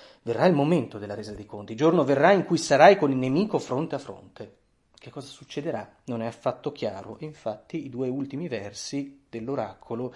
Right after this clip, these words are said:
sono straordinariamente ambigui, un altro nodo problematico dopo quello del muro di legno.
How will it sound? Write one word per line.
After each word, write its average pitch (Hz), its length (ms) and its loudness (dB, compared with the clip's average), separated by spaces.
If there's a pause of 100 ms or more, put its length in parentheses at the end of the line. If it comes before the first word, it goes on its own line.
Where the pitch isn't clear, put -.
(120)
sono 151 240 -4
straordinariamente 131 760 -4
ambigui, 110 480 -12
un 127 180 -6
altro 131 320 -6
nodo 117 280 -6
problematico 113 800 -6
dopo 104 220 -14
quello 120 340 -8
del 104 180 -12
muro 107 220 -12
di 123 100 -8
legno. 95 360 -16